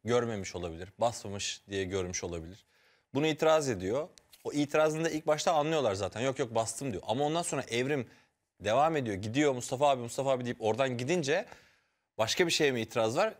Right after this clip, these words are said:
Sema dönüyor, "Ne yapmışım Evrim?" diyor. Bence bunu söylerken bir dalga geçme yok. "Vay efendim, nasıl itiraz edersin?" yok. Yani bu söyleminde ben bir şey olduğunu düşünmüyorum Sema'nın.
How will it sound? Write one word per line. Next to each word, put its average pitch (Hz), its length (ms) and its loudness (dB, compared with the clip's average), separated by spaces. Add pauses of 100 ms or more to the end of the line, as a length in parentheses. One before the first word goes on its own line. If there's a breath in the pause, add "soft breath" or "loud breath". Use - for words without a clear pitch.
(100)
Sema 170 400 2
dönüyor, 180 200 2
"Ne 135 120 0
yapmışım 147 440 2
Evrim?" 127 340 2
diyor. 156 220 2 (500 soft breath)
Bence 165 260 2
bunu 180 120 2
söylerken 175 720 0
bir 143 100 2
dalga 147 280 4
geçme 147 360 0
yok. 147 240 0 (220 loud breath)
"Vay 160 200 6
efendim, 156 400 2
nasıl 147 220 0
itiraz 147 320 2
edersin?" 147 440 2
yok. 143 260 0
Yani 135 260 0
bu 202 40 2
söyleminde 160 640 2
ben 175 180 2
bir 170 40 -2
şey 180 180 2
olduğunu 165 180 0
düşünmüyorum 160 400 0
Sema'nın. 135 460 -2